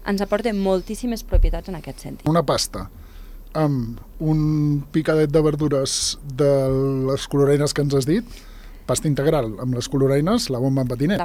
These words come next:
Speaker 1: I si li fiquem cúrcuma?
Speaker 2: Ja.
Speaker 1: Fantàstic.
Speaker 2: Ens passem, fins i tot.
Speaker 1: <laughs> Ens passem. Sí. De fet, t'he portat alguna recepta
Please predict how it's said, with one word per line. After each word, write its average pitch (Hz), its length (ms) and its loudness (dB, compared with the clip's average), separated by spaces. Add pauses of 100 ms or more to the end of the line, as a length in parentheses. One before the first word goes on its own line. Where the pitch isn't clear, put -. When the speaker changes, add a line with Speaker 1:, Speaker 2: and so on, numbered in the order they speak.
(140)
Speaker 1:
I 196 80 -4
si 190 80 2
li - 20 0
fiquem 214 240 2
cúrcuma? 415 440 4 (360)
Speaker 2:
Ja. 147 300 2 (340)
Speaker 1:
Fantàstic. 185 680 2 (260)
Speaker 2:
Ens 220 140 4
passem, 165 340 8
fins 135 220 2
i - 20 -2
tot. 123 180 -2
Speaker 1:
<laughs> 240 40 2
Ens 208 100 -2
passem. 175 400 4 (640)
Sí. 165 140 0 (340)
De 233 160 6
fet, - 240 8
t'he - 80 4
portat 262 320 6
alguna 208 320 4
recepta 214 560 2